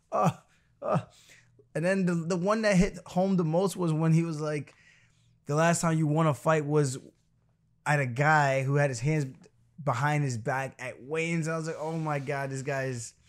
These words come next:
this guy's being ruthless right now." But, um, to each his own, man. I, I think it was well deserved for him to, to kinda say that, because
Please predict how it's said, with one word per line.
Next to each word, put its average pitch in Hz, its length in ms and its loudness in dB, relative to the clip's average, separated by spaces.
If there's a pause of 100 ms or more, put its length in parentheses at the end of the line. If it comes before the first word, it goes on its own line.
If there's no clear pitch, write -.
(220)
this 123 80 -12
guy's 135 260 2
being 127 300 0
ruthless 131 400 0
right 117 200 -2
now." 107 260 -8
But, 139 260 0 (1160)
um, 107 640 -6 (1200)
to 127 100 -6
each 170 200 -2
his 160 120 0
own, 165 180 4
man. 151 280 2
I, 131 300 -4
I 143 40 0
think 143 180 -4
it 139 40 -2
was 127 120 -2
well 131 220 -2
deserved 127 640 0
for 131 80 -4
him 131 180 -4
to, 120 200 -6
to - 120 -12
kinda 117 380 -6
say 127 260 -4
that, 113 340 -6
because 107 540 -10